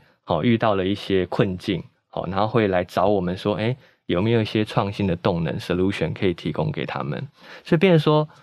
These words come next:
本来一开始是帮新创啊，后来发现，诶，其实我们长期的目标，我们现在就是定义说，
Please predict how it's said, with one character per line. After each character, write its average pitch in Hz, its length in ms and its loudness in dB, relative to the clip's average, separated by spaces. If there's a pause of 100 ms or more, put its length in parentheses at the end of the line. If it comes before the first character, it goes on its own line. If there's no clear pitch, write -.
(240)
本 110 140 2
来 107 120 2
一 147 60 0
开 147 180 0
始 117 140 -2
是 117 240 2 (140)
帮 107 180 2
新 98 180 0
创 87 220 -2
啊， - 160 -14 (520)
后 165 140 4
来 135 140 4
发 143 220 2
现， 143 180 2
诶， 135 240 4 (220)
其 - 140 2
实 117 140 4
我 107 80 6
们 101 180 2
长 107 280 -2
期 - 200 0
的 98 80 4
目 117 180 4
标， 101 200 2
我 90 60 0
们 90 100 -4
现 101 120 -2
在 98 60 0
就 98 100 0
是 98 100 -10
定 92 220 0
义 92 80 0
说， 85 320 -2